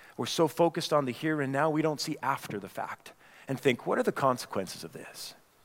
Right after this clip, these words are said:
What's gonna happen after?" Sort of the, the mantra today, I think, is just be, you know, be true to yourself in our culture. Be true to yourself. Follow your desires, feed your desires,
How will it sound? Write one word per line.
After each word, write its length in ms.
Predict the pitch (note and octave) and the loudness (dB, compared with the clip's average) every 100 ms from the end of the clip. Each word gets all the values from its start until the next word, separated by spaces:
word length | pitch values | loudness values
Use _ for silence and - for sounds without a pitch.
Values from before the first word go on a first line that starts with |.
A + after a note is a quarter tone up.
| - _ _ _ _ | -20 _ _ _ _
What's 120 | F3+ | 0
gonna 160 | - G3+ | 6 8
happen 280 | D#3 D3 A2 | 8 6 2
after?" 460 | G2+ - - - - - _ _ - - - _ - - _ _ _ _ _ _ _ _ - _ | 0 -2 -10 -16 -18 -20 _ _ -20 -20 -20 _ -20 -20 _ _ _ _ _ _ _ _ -20 _
Sort 200 | - D#3 | 0 4
of 120 | D3 | 6
the, 300 | B2 A2+ G2+ | 8 6 4
the 120 | A#2+ B2 | -2 0
mantra 500 | A#2+ D3+ E3 E3 C#3 | 4 4 2 0 0
today, 400 | - B2 D#3 C#3+ | 0 2 4 4
I 80 | |
think, 220 | G#2+ A#2 A2 | 2 -4 -8
is 80 | |
just 240 | G#2 C3 - | -12 -12 -8
be, 240 | C#3+ A#2 - | -6 -6 -6
you 100 | C3+ | -4
know, 100 | B2+ | -4
be 160 | A#2+ | -6
true 240 | - - F#3+ | -6 -4 0
to 60 | |
yourself 480 | F#3 E3 G3+ F#3 - | 0 2 2 2 0
in 60 | A#2 | -2
our 80 | |
culture. 360 | G2+ A2+ F#2+ - | -2 -2 -4 -6
Be 160 | A2+ A#2+ | -8 -6
true 340 | - C4 C4+ | -2 0 0
to 180 | - G#3 | 0 -2
yourself. 720 | E3 D#3+ C#3 C3+ E2 - - - - - _ _ _ _ _ _ _ _ | 4 4 4 2 0 -4 -18 -20 -20 -20 _ _ _ _ _ _ _ _
Follow 360 | - G#3+ A3+ A#3 | 0 6 8 8
your 200 | G3+ F#3 | 8 6
desires, 580 | E3 D3 E3 D#3 B2+ - | 6 8 8 8 4 2
feed 260 | A3 A#3+ | 2 4
your 100 | G#3+ | 4
desires, 600 | E3 D#3 D#3+ D3 C3 - | 4 6 8 8 6 -2